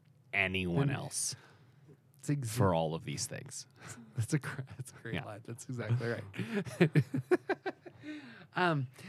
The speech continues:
Speaker 2: signals that the six is moving to unhealth. Uh, a couple in, uh, one of the books that we like, they say becoming dependent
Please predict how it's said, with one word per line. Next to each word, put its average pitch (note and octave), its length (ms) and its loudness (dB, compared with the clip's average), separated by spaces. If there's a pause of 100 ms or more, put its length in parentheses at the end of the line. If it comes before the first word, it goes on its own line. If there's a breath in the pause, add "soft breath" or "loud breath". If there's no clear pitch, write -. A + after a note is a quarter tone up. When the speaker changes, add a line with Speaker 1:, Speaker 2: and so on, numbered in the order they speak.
(140 loud breath)
Speaker 2:
signals A3+ 640 0 (160)
that D#3+ 520 2 (160)
the C#3 840 4
six D#3+ 280 -2
is E3 60 2
moving D3 540 4
to C#3+ 240 -2
unhealth. C#3 920 -2 (960)
Uh, C3+ 180 4
a B2 40 0
couple C#3 380 2 (120)
in, C#3 220 2
uh, B2 260 0
one C#3 200 0
of C3+ 60 4
the B2+ 60 2
books B2 200 0
that A#2+ 80 0
we B2+ 100 -2
like, B2 300 -4 (1120 loud breath)
they C3+ 80 2
say C#3+ 180 8
becoming C#3+ 400 6
dependent E3 540 2